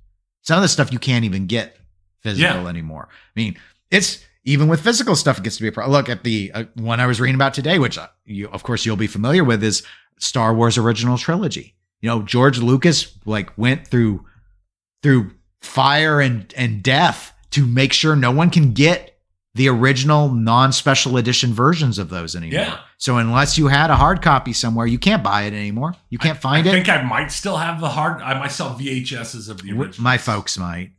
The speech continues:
Speaker 1: Um, but it's like, apparently there's a documentary coming out that's gonna have original footage. And so, because people had been wondering, one of the few things that people were optimistic about with Disney taking over Star Wars was the thought that maybe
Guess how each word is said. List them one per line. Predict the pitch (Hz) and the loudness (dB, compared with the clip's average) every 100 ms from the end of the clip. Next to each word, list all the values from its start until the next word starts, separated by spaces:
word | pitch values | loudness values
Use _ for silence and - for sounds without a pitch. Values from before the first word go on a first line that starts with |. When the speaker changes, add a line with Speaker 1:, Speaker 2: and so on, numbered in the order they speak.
| - | -8
Speaker 1:
Um, | 110 101 95 101 | -4 -2 -4 -4
but | 113 127 123 | -2 -2 -4
it's | 120 | -4
like, | 107 101 - _ _ _ _ _ - | -2 -4 -8 _ _ _ _ _ -14
apparently | - 151 143 131 | 0 2 2 2
there's | 123 110 | 0 0
a | |
documentary | 117 117 113 107 113 101 | 0 -2 -2 -6 -6 -6
coming | 107 95 95 | -4 -4 -4
out | 98 | -4
that's | 101 92 | -8 -8
gonna | - 104 95 | -6 -4 0
have | 107 95 | 0 0
original | 95 104 92 98 92 | -4 -6 -4 -4 -6
footage. | - 101 101 107 - - _ _ _ _ _ - | -6 -6 -4 -4 -6 -12 _ _ _ _ _ -8
And | 107 95 | -6 -6
so, | 107 101 95 90 - | -4 -4 -4 -8 -8
because | 131 160 | 0 2
people | 196 190 170 | 2 4 4
had | 135 113 | 4 2
been | 120 107 | -4 -2
wondering, | 123 131 - - - | -2 -4 -6 -16 0
one | 151 196 | 4 6
of | 180 | 4
the | |
few | 151 - 139 151 151 | 0 -2 4 8 8
things | - 131 123 110 | 6 2 2 0
that | 107 | -4
people | 110 104 107 | -4 -4 -4
were | 104 | 0
optimistic | 104 - 98 95 95 110 101 | -2 -2 -6 -4 -4 -4 -6
about | 87 90 90 | -4 -4 -4
with | 85 | -10
Disney | 87 101 98 95 | -6 -6 -6 -6
taking | 90 110 90 95 | -6 -8 -8 -10
over | 110 101 | -10 -8
Star | - 117 110 | -4 -2 -2
Wars | 104 101 | -2 -6
was | 101 95 | -8 -10
the | 98 | -8
thought | 110 107 | -6 -6
that | 98 95 | -6 -8
maybe | 98 107 123 127 95 82 76 | -4 0 2 2 0 -8 -14